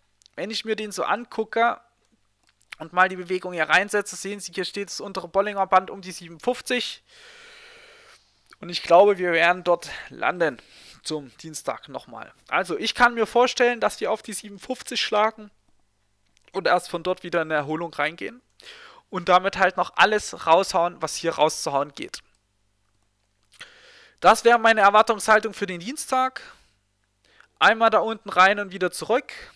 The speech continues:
Warum da unten? Ich erkläre es Ihnen auch gleich noch auf anderer Ebene.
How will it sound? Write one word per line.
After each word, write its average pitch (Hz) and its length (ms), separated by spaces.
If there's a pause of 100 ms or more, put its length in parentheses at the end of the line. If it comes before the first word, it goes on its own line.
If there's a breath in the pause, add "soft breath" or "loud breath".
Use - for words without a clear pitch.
(920 loud breath)
Warum 220 380
da 214 80
unten? 285 540 (180)
Ich - 120
erkläre 190 320
es 208 100
Ihnen 196 120
auch 190 160
gleich 196 280
noch 202 140
auf 160 140
anderer 220 340
Ebene. 233 420